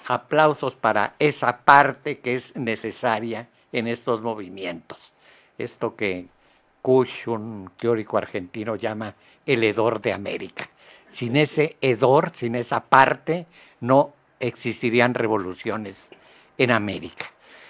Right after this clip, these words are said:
De manera que esto es un ejemplo que después cuajaría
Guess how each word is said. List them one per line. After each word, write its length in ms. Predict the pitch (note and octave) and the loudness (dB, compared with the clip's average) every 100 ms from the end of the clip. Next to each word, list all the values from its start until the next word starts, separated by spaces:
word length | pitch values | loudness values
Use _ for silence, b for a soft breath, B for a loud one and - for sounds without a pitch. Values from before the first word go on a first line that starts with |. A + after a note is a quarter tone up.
| b b | b b
De 180 | C3+ D#3+ | 2 6
manera 460 | E3 E3 B3 B3 B3 | 6 6 8 6 6
que 100 | A3+ | 0
esto 440 | F#3 - G#3+ G#3+ - | 0 6 6 6 0
es 220 | F#3+ G3 | 0 2
un 340 | G#3 G#3 G#3 - _ _ _ - | 2 0 -4 -10 _ _ _ -2
ejemplo 1040 | E3 - E3 G#3+ A3+ E3 G3 F#3+ F#3+ E3+ _ b _ | -2 0 2 4 4 0 2 4 4 0 _ b _
que 120 | - D3 | 0 2
después 460 | D3 - G#3 E3+ | 2 4 4 4
cuajaría 880 | - G#3 - F3 D3+ G3 G3 E3+ D#3 | 8 8 10 8 8 6 4 4 -2